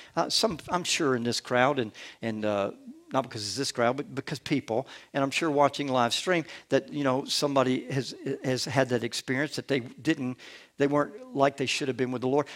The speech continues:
But you know how to get back? You know how to get back to the Lord? You just start doing what you knew is right. It's not some elaborate, huge, uh, grand scheme thing to do.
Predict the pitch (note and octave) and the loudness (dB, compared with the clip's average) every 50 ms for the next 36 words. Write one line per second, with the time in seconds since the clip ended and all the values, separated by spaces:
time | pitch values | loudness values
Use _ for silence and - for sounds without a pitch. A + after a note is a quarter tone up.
0 | - - - - - D3 C#3+ D3 D#3+ F3 F#3+ G3 G3+ G3+ - - D#3+ D3+ C#3 B2+ | -12 -8 -8 -4 -4 -4 -2 0 0 0 0 0 -2 -4 -4 0 2 2 2 2
1 | C#3+ D3 - A#2 B2 C3+ C#3+ D#3 - - - - - _ _ _ _ _ _ _ | 0 0 2 2 2 2 2 0 -4 -8 -14 -20 -20 _ _ _ _ _ _ _
2 | _ _ _ _ _ _ _ _ _ _ _ _ _ _ C3+ D3+ D#3 G3 F#3+ F3 | _ _ _ _ _ _ _ _ _ _ _ _ _ _ -4 -4 -2 -2 -4 -2
3 | - F#3+ - D#3+ E3 - - - F3 F#3 F#3 F#3+ G3+ G#3 E3+ _ _ _ _ _ | -2 -2 0 0 -4 -4 -6 -8 -8 -8 -8 -8 -8 -10 -14 _ _ _ _ _
4 | _ _ _ _ _ _ _ _ _ - D3 C3 C#3+ B2+ - - - D3 B2 B2 | _ _ _ _ _ _ _ _ _ -10 -8 -6 -4 -4 -4 -2 -2 0 -2 -2
5 | A2+ A#2+ C#3+ D3+ D3+ B2+ A#2+ A2+ G#2+ - - - A2 A#2 A#2 G#2 B2 C3+ D3+ C#3 | -2 -4 -6 -6 -4 -6 -6 -8 -8 -8 -10 -10 -10 -10 -10 -8 -8 -8 -8 -8
6 | G#2+ - - - - _ _ _ _ _ _ _ _ _ _ _ _ _ _ _ | -10 -12 -16 -20 -20 _ _ _ _ _ _ _ _ _ _ _ _ _ _ _
7 | _ _ _ _ _ _ _ _ _ _ _ _ _ _ _ _ _ _ - - | _ _ _ _ _ _ _ _ _ _ _ _ _ _ _ _ _ _ -2 -2
8 | - - A3 C4 B3+ - A3 G3+ F3+ C#3+ B2+ A2 B2 E3 G3 D#3 D3+ E3 E3 - | 2 2 2 2 2 2 2 2 4 4 4 4 4 2 2 2 0 0 0 -2
9 | - - - - - - - _ _ _ _ _ _ _ _ _ - - - - | -6 -14 -20 -20 -20 -20 -20 _ _ _ _ _ _ _ _ _ -6 -2 0 2
10 | - F3+ G3+ A3+ F#3+ D#3+ D#3 D#3+ E3+ D3 - - - - - _ _ _ _ _ | 2 4 4 4 6 6 4 4 2 0 -2 -2 -2 -6 -12 _ _ _ _ _
11 | _ _ _ _ _ _ _ _ _ _ _ _ _ _ D3+ C#3 B2 A2 G#2 G#2 | _ _ _ _ _ _ _ _ _ _ _ _ _ _ 2 2 4 2 2 -2
12 | A2 - - - - E3+ F3+ F3+ F3+ F3+ D#3+ - - - - - F#3 G3+ G#3+ A3 | -6 -10 -12 -8 -2 0 2 2 2 0 0 0 0 0 2 2 2 2 2 0
13 | G3+ F3+ D3 - - D3+ C3 B2 B2 A#2+ G#2+ - C#3+ B2 A2 A#2+ A#2+ A2+ A#2 A#2+ | -2 -6 -8 -4 -2 0 0 0 0 -2 -6 -8 -10 -8 -6 -4 -4 -2 -2 -2
14 | D3 F3 | -4 -6